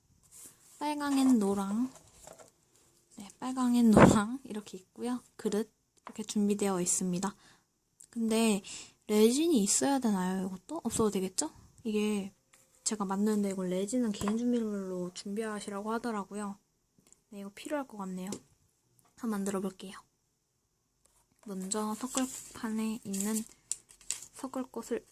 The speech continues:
떼줍니다. 그다음에 반으로 접어주세요. 이렇게 접어주셨으면 여기다가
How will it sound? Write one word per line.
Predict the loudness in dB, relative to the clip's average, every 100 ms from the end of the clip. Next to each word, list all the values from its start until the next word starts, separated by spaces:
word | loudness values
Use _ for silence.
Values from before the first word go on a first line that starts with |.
| _ -6 -6 -6
떼줍니다. | -2 0 0 0 -6 -14 -18 -20 -20 -20 -18 -18 -18 -20 -18 -14
그다음에 | -10 -6 -4 -2
반으로 | -2 -2 0
접어주세요. | 0 0 -2 -4 -8 -10 -10 -18 -18 -20 _ _ -20 -18 -16 -16 -18 -20 -20 _ -20 -14 -14 -14 -12 -12 -12 -16 -18 -20 -20 -18 -20 -20 -18 -20
이렇게 | -20 -16 -10 -8 -8 -8
접어주셨으면 | -10 -8 -8 -6 -8 -8 -6 -2 0 -2 -4 -14 -20 -20 _ _ _ _ _ _ _ _ -20 -20 _ -16
여기다가 | -12 -10 -8 -8 -8 -10